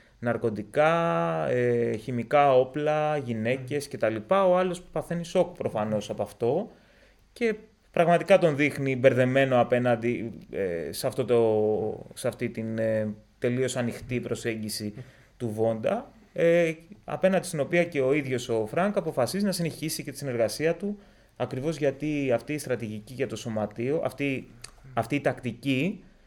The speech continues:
Speaker 1: είναι για τον ίδιο πάρα πολύ σημαντική, ώστε να μπορέσει το σωματείο να έχει τους πόρους για να επιβιώσει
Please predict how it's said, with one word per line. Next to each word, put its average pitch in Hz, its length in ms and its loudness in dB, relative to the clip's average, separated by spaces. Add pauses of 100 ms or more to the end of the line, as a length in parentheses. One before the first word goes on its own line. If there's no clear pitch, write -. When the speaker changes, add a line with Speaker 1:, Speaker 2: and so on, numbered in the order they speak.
(140)
Speaker 1:
είναι 160 240 0
για 139 260 2
τον 131 200 0
ίδιο 190 260 0
πάρα 175 220 4
πολύ 143 160 -2
σημαντική, 131 480 -4
ώστε 175 160 -4
να 151 100 0
μπορέσει 139 440 -2
το 127 180 -2
σωματείο 120 560 -2
να 151 100 0
έχει 156 220 -2
τους - 240 -18
πόρους 170 340 0
για 151 120 -4
να 139 100 0
επιβιώσει 131 920 0